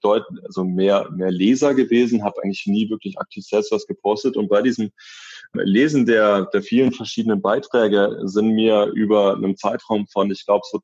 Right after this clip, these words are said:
drei bis sechs Monaten so zwei Posts mal ins Auge gesprungen. Und da ging's eben darum, dass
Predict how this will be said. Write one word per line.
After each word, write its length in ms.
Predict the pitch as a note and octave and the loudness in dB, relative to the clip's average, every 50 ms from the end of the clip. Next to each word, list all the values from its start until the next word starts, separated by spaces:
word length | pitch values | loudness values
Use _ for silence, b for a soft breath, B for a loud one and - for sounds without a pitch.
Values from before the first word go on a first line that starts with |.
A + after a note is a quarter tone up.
| _ | _
drei 200 | - F#2+ G2 A2 | 0 2 2 2
bis 180 | A2+ A2 - - | 0 -2 -6 -4
sechs 260 | G2+ G2 - - - | -6 -6 -6 -6 -6
Monaten 460 | G2 G#2+ A#2 - A#2 A#2 - B2+ B2 - B B B B B B B B _ | -6 -6 -4 -4 -6 -6 -4 -6 -8 -8 B B B B B B B B _
so 120 | - - G#2+ | -4 -4 -2
zwei 680 | - - - F#2+ G2 G2+ G#2 A#2 B2+ C3 B2+ B2 A#2+ - _ | -2 -4 -2 0 2 2 4 4 4 4 2 0 -2 -6 _
Posts 360 | - A2+ C3+ C#3+ C#3+ - - | -2 0 0 0 -2 -2 -2
mal 240 | B2 B2 A#2 A2+ A2+ | 0 2 2 2 0
ins 160 | G#2+ - - | -2 -6 -4
Auge 340 | - G#2+ A#2 B2+ C3+ D3+ D3+ - | 0 0 2 2 0 -4 -8 -8
gesprungen. 500 | - C#3+ - - - D3 D3 C#3+ C#3 C3+ | -8 -8 -6 -2 0 2 2 4 2 2
Und 140 | B2+ A2+ G#2+ | 2 2 2
da 100 | A#2+ A#2 | 2 2
ging's 300 | - C3 C#3 C#3+ C#3+ - | 2 2 0 0 0 0
eben 240 | D3 C#3 B2 A#2+ G#2+ | 0 2 2 2 0
darum, 340 | G#2 G2 A#2+ B2 C#3+ C3+ B2 | 0 0 0 -2 -2 -2 0
dass 260 | A#2 A2+ A#2 - | -2 -2 -2 -6